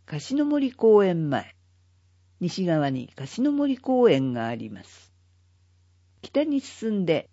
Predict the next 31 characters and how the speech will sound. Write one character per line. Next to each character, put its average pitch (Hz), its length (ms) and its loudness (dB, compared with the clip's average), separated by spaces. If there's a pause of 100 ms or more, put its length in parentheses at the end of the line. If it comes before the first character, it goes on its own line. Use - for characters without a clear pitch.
(120)
芳 190 180 -8
賀 302 100 -2
高 240 260 -6
根 269 120 -2
沢 180 260 0
工 185 300 0
業 185 240 2
団 139 260 0
地 - 180 -20
で - 120 -20
す。 - 280 -20 (1300)
路 151 100 -2
線 320 320 -2
図 151 140 -8
と 127 140 -8
写 131 200 -12
真、 123 380 -10 (420)
終 135 240 -2
わ 120 100 -8
り。 107 140 -18 (2000)
春 349 300 -2
の 196 160 2
ラ 147 160 4
イ 247 80 0
ト 294 140 -4
ラ 294 160 4
イ 277 120 2
ン 175 120 2
沿 156 240 2
線 135 340 0
を 107 220 -8